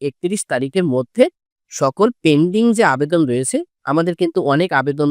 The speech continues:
অনেক আগে করেছি, যেগুলো এখন পর্যন্ত নিষ্পত্তি হয়নি।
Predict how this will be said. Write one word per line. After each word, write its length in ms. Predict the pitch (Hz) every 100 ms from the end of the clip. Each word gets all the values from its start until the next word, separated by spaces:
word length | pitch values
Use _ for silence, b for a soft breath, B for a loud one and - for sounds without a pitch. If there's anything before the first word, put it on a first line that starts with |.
| 139
অনেক 260 | 147 147 120
আগে 320 | 120 131 151
করেছি, 380 | 147 139 - 143
যেগুলো 340 | 131 131 135 139 - _ -
এখন 200 | 143 151
পর্যন্ত 320 | 147 143 135 147
নিষ্পত্তি 600 | 160 - 190 175 - 320
হয়নি। 320 | 127 117 101